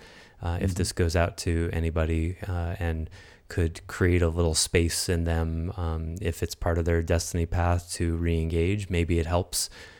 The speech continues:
Speaker 1: it. But, um, I think, uh, it, it, part of my atoning for pushing you away, uh, so hard and, uh, writing the things that I've written, uh, about the former version of you, it felt like an atonement for me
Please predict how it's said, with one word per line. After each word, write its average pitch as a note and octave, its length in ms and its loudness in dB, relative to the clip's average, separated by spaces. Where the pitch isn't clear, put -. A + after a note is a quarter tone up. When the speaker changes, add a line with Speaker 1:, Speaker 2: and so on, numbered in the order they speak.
Speaker 1:
it. - 260 -2
But, - 260 0
um, E2 340 -2
I F2 140 -2
think, - 420 -6
uh, F#2 180 -4
it, F2+ 380 -8
it, - 140 -10
part F2 200 4
of E2 180 2
my F2 240 6
atoning F2+ 680 4
for - 180 -4
pushing F#2 400 2
you G2 220 6
away, E2 420 4
uh, E2 280 -2
so E2 240 2
hard E2 320 2
and, E2 380 -2
uh, E2+ 260 -4
writing E2 380 2
the D#2+ 40 -2
things E2 360 -2
that E2 140 0
I've D#2+ 140 2
written, E2+ 420 -2
uh, F2+ 300 -4
about E2 380 0
the E2+ 100 2
former E2 380 0
version E2 340 2
of D#2+ 120 0
you, E2 260 2
it E2 100 2
felt F2 220 2
like F2 240 2
an F2 80 2
atonement E2+ 460 2
for F#2+ 140 -2
me F#2+ 240 0